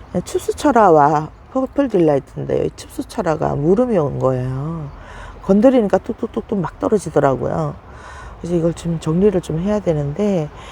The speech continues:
이 춥수철화를 어떻게 해야 되나 지금 고민이 많습니다. 지금 이렇게만 남았어요. 밑에 다 떨어졌어요. 이 아이를 통째로 드러내야 되는데, 아,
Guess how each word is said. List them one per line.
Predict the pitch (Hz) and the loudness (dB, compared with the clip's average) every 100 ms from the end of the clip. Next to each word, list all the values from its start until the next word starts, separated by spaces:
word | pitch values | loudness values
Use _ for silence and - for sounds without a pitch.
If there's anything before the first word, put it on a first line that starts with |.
| - - | -8 -4
이 | 208 | -4
춥수철화를 | - - - - 208 196 165 | -6 -10 -8 -2 2 4 4
어떻게 | 143 - - - | 2 -2 -4 2
해야 | 226 | 4
되나 | 185 165 151 147 147 | 4 4 2 0 -2
지금 | - 160 156 151 151 151 151 147 | -6 -6 0 2 0 -2 -4 -8
고민이 | - 175 180 | -4 -2 0
많습니다. | 160 135 143 - 185 165 143 | 0 -2 -4 -6 -4 -2 -4
지금 | 139 151 147 - - - - - - | -6 -8 -10 -12 -16 -16 -16 -16 0
이렇게만 | - 226 254 208 | 2 4 4 2
남았어요. | 156 139 143 - - 156 | 2 2 0 -4 -8 -6
밑에 | 156 156 - | -6 -8 -10
다 | - - | -10 -4
떨어졌어요. | 214 202 170 165 - - 160 160 175 - - - - - - - - - | 0 2 0 -4 -8 -6 -6 -8 -12 -16 -18 -18 -18 -18 -16 -18 -10 0
이 | 196 202 196 196 196 196 190 196 | 4 6 4 4 2 2 2 0
아이를 | 196 180 175 190 175 160 156 - - - - | -2 -4 0 0 0 -2 -8 -16 -20 -20 -14
통째로 | - 247 240 196 | -10 -2 0 0
드러내야 | - 175 165 170 180 | 0 2 4 2 2
되는데, | 165 147 143 147 165 147 - - - - - - - - - - - - - - - - - - - - | 0 -2 -4 -4 -4 -4 -10 -18 -20 -20 -20 -20 -20 -20 -20 -20 -20 -18 -18 -16 -14 -14 -14 -14 -8 -2
아, | 175 156 - | 0 0 -6